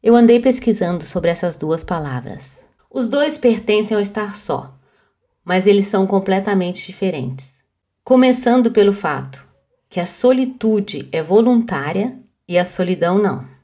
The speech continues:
A solidão é acompanhada por uma tristeza. Pode causar depressão,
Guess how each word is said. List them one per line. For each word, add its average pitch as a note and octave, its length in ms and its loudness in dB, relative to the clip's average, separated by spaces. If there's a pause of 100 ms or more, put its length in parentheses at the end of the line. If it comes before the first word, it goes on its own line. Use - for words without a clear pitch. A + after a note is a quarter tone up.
(720)
A A#3 120 0
solidão A#3 420 2
é A3+ 80 6
acompanhada F#3 720 0
por F#3+ 160 -4
uma F#3 160 -2
tristeza. D3 920 -8 (960)
Pode F#3+ 240 0
causar F3 460 -4
depressão, G3 920 0